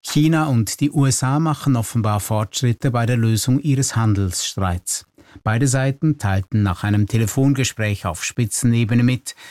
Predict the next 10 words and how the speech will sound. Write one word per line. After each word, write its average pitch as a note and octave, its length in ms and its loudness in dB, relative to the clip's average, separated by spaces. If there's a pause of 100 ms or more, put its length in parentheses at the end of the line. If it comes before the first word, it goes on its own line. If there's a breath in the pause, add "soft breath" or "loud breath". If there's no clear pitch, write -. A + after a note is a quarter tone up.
(140 loud breath)
man C3 180 0
stehe B2+ 280 -2
kurz - 380 -4
davor, A#2+ 500 -2
einige B2+ 400 2
Elemente A2+ 600 0
des G#2+ 180 -2
vereinbarten G2+ 840 -2
Teilabkommens A#2+ 880 0
fertigzustellen. G2+ 1040 -4